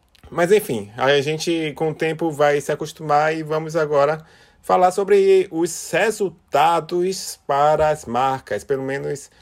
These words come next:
a, as marcas patrocinadoras, as grandes marcas. Teve algum, algumas matérias já trazendo que, por exemplo, em questão de busca, já que é algo, é uma consequência natural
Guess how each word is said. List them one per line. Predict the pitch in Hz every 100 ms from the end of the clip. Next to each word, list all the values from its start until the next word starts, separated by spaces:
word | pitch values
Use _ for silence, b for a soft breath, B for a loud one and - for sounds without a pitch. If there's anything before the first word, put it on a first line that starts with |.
| b b
a, | 120 123 123 131
as | 131
marcas | 131 131 131 139 131 127 -
patrocinadoras, | - 165 175 156 151 131 127 139 131
as | 123
grandes | - 131 135
marcas. | 127 131 143 139 b b b
Teve | - 165 160 170 170 160
algum, | 151 147 143 160 156 151 -
algumas | 123 127 139
matérias | 139 123 135 139 123
já | 135
trazendo | 139 120 113 131 147 147
que, | - - 151 160 165
por | -
exemplo, | 139 123 - 143 147 165
em | 156
questão | 156 147 165 160
de | 165
busca, | - 151 202 196 - - 104
já | 104 165
que | 175 226 240 285 202 -
é | 160
algo, | 151 143 165 156 175 180 170 147 131
é | 139
uma | 143
consequência | 156 156 165 165 160 156
natural | 180 196 190 147 139 151